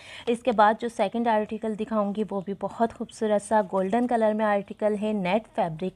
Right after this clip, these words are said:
पे। ये आर्टिकल भी सेमी स्टिच दिया हुआ है, फ्री साइज़ की शर्ट दी हुई है, टेल के अंदर दी हुई है। सबसे पहले इसका फ्रंट में आप लोगों को चेक करवा रही हूँ। इसके ऊपर जो वर्क किया हुआ है वो पेस्टिंग वर्क किया हुआ है, जितना भी काम है पेस्टिंग है और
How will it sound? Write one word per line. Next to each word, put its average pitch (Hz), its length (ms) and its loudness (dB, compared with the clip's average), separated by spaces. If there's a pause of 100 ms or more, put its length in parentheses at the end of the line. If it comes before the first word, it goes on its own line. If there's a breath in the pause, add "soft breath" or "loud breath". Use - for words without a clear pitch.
पे। 214 200 -4 (540 loud breath)
ये 240 120 6
आर्टिकल 262 500 2
भी 269 140 -2
सेमी 233 380 0
स्टिच - 420 -8
दिया 240 200 4
हुआ 233 120 4
है, 247 220 2
फ्री 226 300 -2
साइज़ 220 400 0
की 233 160 -4
शर्ट 220 400 2
दी 220 200 -4
हुई 226 200 -2
है, 233 240 2
टेल 214 380 0
के 233 140 -6
अंदर 185 320 -4
दी 185 180 -8
हुई 180 140 -6
है। 214 120 -2
सबसे 226 300 -2
पहले 226 260 0
इसका 220 220 -2
फ्रंट 220 420 -2
में 247 80 -2
आप 214 200 -2
लोगों 214 200 -2
को 220 160 -4
चेक 202 320 -4
करवा 220 300 0
रही 208 120 -2
हूँ। 220 280 -2
इसके 233 320 -4
ऊपर 262 200 -2
जो 254 140 0
वर्क 226 280 2
किया 247 160 0
हुआ 233 160 0
है 240 100 -2
वो 226 200 -2
पेस्टिंग 233 580 -4
वर्क 226 300 0
किया 220 160 -2
हुआ 214 140 0
है, 226 160 -4 (400 loud breath)
जितना 240 320 2
भी 262 140 2
काम 220 280 2
है 233 160 -2
पेस्टिंग 220 480 -4
है 226 140 -2
और 226 160 -4